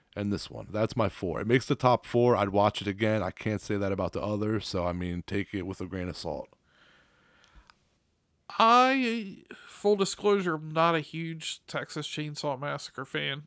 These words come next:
Speaker 2: I enjoy the first one. I don't think I hold it as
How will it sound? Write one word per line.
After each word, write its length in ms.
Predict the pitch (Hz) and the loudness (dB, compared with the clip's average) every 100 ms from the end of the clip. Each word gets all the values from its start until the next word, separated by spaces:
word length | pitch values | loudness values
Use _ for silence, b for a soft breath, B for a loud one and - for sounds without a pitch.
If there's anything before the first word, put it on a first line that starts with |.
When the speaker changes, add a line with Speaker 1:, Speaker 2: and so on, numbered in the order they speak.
| - | -2
Speaker 2:
I 160 | 165 | 2
enjoy 380 | 165 156 165 165 | 2 0 0 0
the 100 | 170 | 0
first 400 | - 175 165 - | 2 2 0 0
one. 280 | 175 170 175 b b b b b b b b b b | 2 2 -2 b b b b b b b b b b
I 160 | 175 175 | 6 6
don't 180 | 175 165 | 4 2
think 200 | 175 170 | 0 4
I 120 | 156 | 4
hold 280 | 175 175 170 | 4 4 4
it 100 | 165 | 2
as 280 | 156 147 | 0 -2